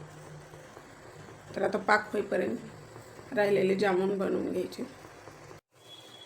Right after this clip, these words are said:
तर आपला पाक रेडी झालेला आहे. आपल्याला काही एकतारी पाक नाही बनवायचा आहे. असं थोडंसं चिकट झालं की बंद करायचा आहे गॅस.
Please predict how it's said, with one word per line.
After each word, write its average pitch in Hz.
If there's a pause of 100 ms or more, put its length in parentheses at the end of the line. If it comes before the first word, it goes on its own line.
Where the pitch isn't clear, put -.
(1600)
तर 220
आपला 220
पाक 220 (260)
रेडी 202
झालेला 190
आहे. 247 (1000)
आपल्याला 196
काही 196
एकतारी 196
पाक 190
नाही 190
बनवायचा 180
आहे. -
असं 185
थोडंसं 190 (300)
चिकट -
झालं 190
की 190 (680)
बंद 190
करायचा 185
आहे 185
गॅस. 202